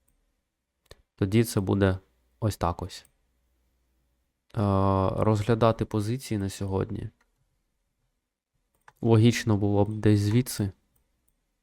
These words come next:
Що в нас годинка шепче? Ось два таких рівня, з яких можна якось розглянути позиції взагалі. Але це дуже ризиковано. Тобто або тут, або тут.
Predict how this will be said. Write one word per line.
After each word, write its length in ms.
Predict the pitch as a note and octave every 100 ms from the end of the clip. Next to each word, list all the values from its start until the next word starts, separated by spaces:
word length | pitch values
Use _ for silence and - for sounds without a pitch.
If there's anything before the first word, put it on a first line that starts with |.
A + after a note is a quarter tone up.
| _ _ _ _
Що 180 | - A2
в 40 |
нас 120 | G2+
годинка 380 | F#2+ F#2+ F#2+ -
шепче? 340 | - - - - _ _ _ _ _ _ _ _ _ _ _ _ _ _ _ _ _ _ _ _ _ _ _
Ось 220 | - A2+ G2+
два 200 | G#2+ G#2+
таких 360 | A2 G#2+ G#2
рівня, 340 | B2 C#3 B2+ G#2
з 80 |
яких 340 | G2+ - A#2 -
можна 340 | G#2+ G#2+ G#2
якось 380 | G2+ G#2 G#2+ -
розглянути 560 | G2 - G#2 G2+ F#2+ -
позиції 560 | G2+ F#2+ F2+ - G2+
взагалі. 440 | G2+ G2+ G#2 A2 G#2+ _ _ _ _ _ _ _ _ _ _ _ _ _ _
Але 260 | - G#2 A2+
це 160 | - G#2
дуже 280 | G#2+ G#2
ризиковано. 680 | G2+ G2 G2+ - F#2+ G2 G2+ - _ _ _ _ _ _ _ _ _ _ _ _ _ _ _ _ G#2+
Тобто 280 | G#2 - G2
або 180 | F#2 G2
тут, 280 | - C3+ -
або 280 | - G#2+ G#2
тут. 360 | - G#2+ -